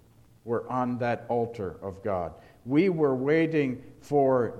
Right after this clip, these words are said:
God to justly end our life and send us to eternal torment because of our sins.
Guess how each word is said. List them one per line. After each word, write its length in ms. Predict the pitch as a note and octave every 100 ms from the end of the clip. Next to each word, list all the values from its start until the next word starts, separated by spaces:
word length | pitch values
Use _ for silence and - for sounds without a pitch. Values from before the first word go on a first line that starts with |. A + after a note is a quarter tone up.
| A2+
God 400 | D#3+ C#3+ C#3 -
to 220 | C#3+ C3 A#2+ A2
justly 960 | C3+ G3+ A#3+ - - B2+ A#2+ G2+ D#2+ - - - - _ _ -
end 300 | E3 A3 A3
our 180 | G3
life 360 | D3+ B2+ C3 C3
and 140 | A#2+
send 340 | A2+ - D#3 E3
us 200 | C#3+ -
to 160 | D3
eternal 400 | B2+ B2+ C#3+ B2+
torment 500 | A#2 C#3 B2+ B2 A2+
because 400 | B2 A#2 B2+ A2
of 160 | G#2+ F#2+
our 220 | G2+ F2+
sins. 520 | - C#3+ G#2+ F2 -